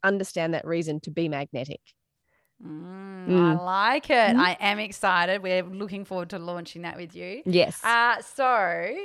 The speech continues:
Speaker 2: so that ties in so nicely to our Be the Drop tip, which is to communicate in a way that motivates and inspires. But I think for you, what is your top tip then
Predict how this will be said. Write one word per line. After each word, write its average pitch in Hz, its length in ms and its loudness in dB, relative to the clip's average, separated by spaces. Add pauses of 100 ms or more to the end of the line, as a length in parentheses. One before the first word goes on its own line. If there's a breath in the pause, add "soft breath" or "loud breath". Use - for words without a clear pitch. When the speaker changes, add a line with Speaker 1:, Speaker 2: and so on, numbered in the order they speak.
Speaker 2:
so - 80 -4 (120)
that 262 240 4
ties 269 300 4
in 247 160 -4
so 240 220 0
nicely 185 880 -2
to 175 340 -8
our 170 380 -6
Be 175 140 -4
the 165 80 -10
Drop - 240 -10
tip, - 280 -14 (100)
which 170 260 -12
is 165 180 -12
to 165 160 -16
communicate 165 760 -8 (360 soft breath)
in 190 80 -10
a 175 60 -6
way 175 200 -2
that 175 120 -8
motivates 170 480 -8
and 160 80 -10
inspires. 170 540 -2
But 175 120 -6
I 170 40 -6
think 180 180 -12
for 175 80 -10
you, 190 720 -6 (240)
what 208 280 -6
is 254 120 -8
your 226 160 -8
top - 300 -12
tip 190 260 -14
then 160 420 -14